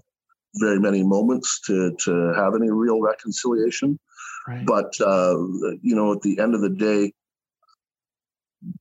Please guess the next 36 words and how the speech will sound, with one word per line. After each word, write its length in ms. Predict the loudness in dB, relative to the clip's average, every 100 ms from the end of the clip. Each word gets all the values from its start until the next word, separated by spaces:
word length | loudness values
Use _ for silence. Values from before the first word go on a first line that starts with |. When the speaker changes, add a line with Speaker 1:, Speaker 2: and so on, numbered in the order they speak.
| _ -14 -4
Speaker 1:
we're, 480 | -2 2 2 2 0
we're 220 | 0 0
all 180 | 2 0
human. 540 | 0 0 2 0 -2 -6
She 280 | -2 0
was 300 | 2 2 -2 -2
just 280 | -2 -2
as 120 | -2 0
human 240 | 2 2
as 160 | 2 2
you 120 | 2
and 80 | 2
I 140 | 2 4
are 160 | 2
right 240 | 2 0 0
now. 400 | 0 0 -2 -6 _ _ _ _
Um, 380 | -2 0 2 2 2
and, 420 | 2 2 2 2
uh, 520 | 2 2 4 4 2 2
and 200 | 0 0
the 60 |
decisions, 800 | 0 -2 -2 0 0 0 -2 -4 _ _ _ _
some 220 | -2 0
decisions 560 | 0 0 0 2 2 2
aren't 220 | 2 2
ours 340 | 2 2 0
either 340 | -2 0 -2 -4
to 80 | -2
make, 220 | 0 0 -4 -12 _
are, 220 | 0 0 2
aren't 180 | 0 2
our 180 | 0 2
own 380 | 2 0 -2 -6
to 60 | -2
make 320 | 0 0 0
either 340 | 0 0 -2